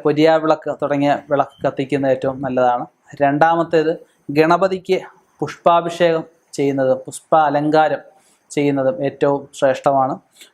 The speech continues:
മൂന്നാമത് ദേവിക്ക് മഞ്ഞൾ കൊണ്ടുള്ള ഗുരുതി, സാധാരണ ചുണ്ണാമ്പും മഞ്ഞളും അങ്ങനെയുള്ള കുറേ ദ്രവ്യങ്ങളുണ്ട്, അതൊക്കെ ചേർത്ത് ഒക്കെ കുമ്പളങ്ങയൊക്കെ വെട്ടി നാളികേരമൊക്കെ വെട്ടി ഒക്കെയാണ് ഗുരുതിയൊക്കെ കഴിക്കുന്നത്.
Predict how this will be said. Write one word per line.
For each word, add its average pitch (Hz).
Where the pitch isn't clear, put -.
മൂന്നാമത് 165
ദേവിക്ക് 170
മഞ്ഞൾ 196
കൊണ്ടുള്ള 185
ഗുരുതി, 139
സാധാരണ 160
ചുണ്ണാമ്പും 170
മഞ്ഞളും 170
അങ്ങനെയുള്ള -
കുറേ 175
ദ്രവ്യങ്ങളുണ്ട്, 175
അതൊക്കെ 156
ചേർത്ത് 160
ഒക്കെ 165
കുമ്പളങ്ങയൊക്കെ 160
വെട്ടി 151
നാളികേരമൊക്കെ 147
വെട്ടി 147
ഒക്കെയാണ് 147
ഗുരുതിയൊക്കെ 139
കഴിക്കുന്നത്. 131